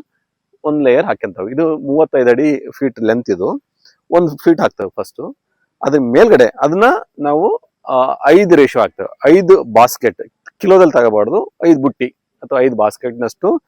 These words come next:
ಕಸ ಹಾಕಿದ್ರೆ ಒಂದು ಬಾಸ್ಕೆಟ್ನಷ್ಟು ಸಗಣಿಗೆ ಹಾಕ್ಬೇಕು. ಅದು ಹಸು ಸಗಣಿ ಇರ್ಲಿ, ಎಮ್ಮೆ ಸಗಣಿ ಇರ್ಲಿ, ನಿಮ್ ಇಷ್ಟ. ಸಗಣಿ ಮತ್ತೆ ಕಸ,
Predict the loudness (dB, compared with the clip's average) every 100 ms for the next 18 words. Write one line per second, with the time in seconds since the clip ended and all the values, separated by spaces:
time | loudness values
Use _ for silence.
0 | _ _ -2 -2 0 -6 -4 -4 -4 -4
1 | -8 _ _ _ 0 0 2 0 0 _
2 | 0 0 0 -8 -8 -8 -6 -6 _ _
3 | _ -2 0 2 0 -4 _ -20 -20 _
4 | _ _ _ _ _ -2 2 4 4 0
5 | -6 -6 -2 0 2 0 0 -2 -6 -10
6 | -12 -8 -6 -4 -4 -4 -4 -6 -8 -10
7 | -8 -4 -4 -6 -12 -16 _ -8 -6 -6
8 | -8 _ _ _ _ -12 -6 -6 -6 -8